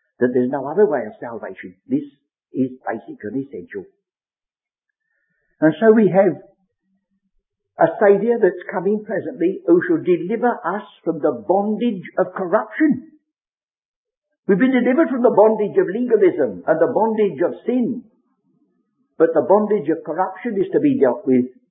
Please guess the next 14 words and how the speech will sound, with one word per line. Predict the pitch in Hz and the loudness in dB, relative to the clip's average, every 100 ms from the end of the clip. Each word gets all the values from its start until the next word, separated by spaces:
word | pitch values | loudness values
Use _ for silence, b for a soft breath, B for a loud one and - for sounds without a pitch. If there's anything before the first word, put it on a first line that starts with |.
| _ _ _ _ _ _ | _ _ _ _ _ _
and | - 135 123 123 | 2 2 4 2
we | 135 - | 0 0
shall | 120 110 107 _ | 0 0 -6 _
be | 135 127 123 | 0 0 -2
transfigured | - 131 123 - - 127 123 98 - | -8 -12 -12 -12 -8 -2 -2 -2 -2
into | 127 110 | -4 -2
the | 110 | -4
likeness | 110 123 - 113 - _ _ _ _ _ - | -4 -6 -8 -10 -12 _ _ _ _ _ -6
of | 110 | -4
the | 107 | -2
body | 117 123 123 | -2 -2 -2
of | 110 | -2
his | 113 90 | -4 -8
glory. | - 120 196 254 131 | -4 -2 0 0 -2